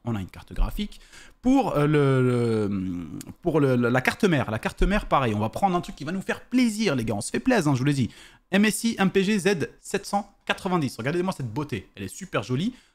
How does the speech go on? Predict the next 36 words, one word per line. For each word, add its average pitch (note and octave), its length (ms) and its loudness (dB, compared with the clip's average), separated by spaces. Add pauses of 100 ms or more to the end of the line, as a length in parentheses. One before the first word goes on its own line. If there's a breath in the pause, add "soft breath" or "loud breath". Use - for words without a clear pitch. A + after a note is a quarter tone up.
(160)
trois C#3 120 2
cent A3+ 200 0
deux F#3 120 6
euros. A2+ 340 0
Ça - 100 -4
nous D#3+ 140 2
ajoute A3 160 0
un G#3 100 2
gros G#3 140 2
truc A3+ 240 -2
au B2+ 40 -6
budget. A2 360 -6 (160)
On C3 120 0
est F3+ 40 2
actuellement G3+ 580 2 (140 loud breath)
à B2 100 0
mille B3 300 4 (160 loud breath)
neuf F3 200 0
cent A#3 240 -2 (180 loud breath)
soixante-six F#3 460 -4
euros F#3+ 140 0
avec E3+ 140 0
des D#3 100 -2
trucs A3+ 220 -6
qui - 120 -12
dépassent F3+ 420 -2
déjà E3 200 -4
ce - 80 -10
qu'on D3 140 2
avait A#2+ 120 2
pu C#3 120 -4
voir B2+ 200 2
là-bas A#2+ 260 2
à G#2 40 0
la G2 80 0
Fnac. - 300 -10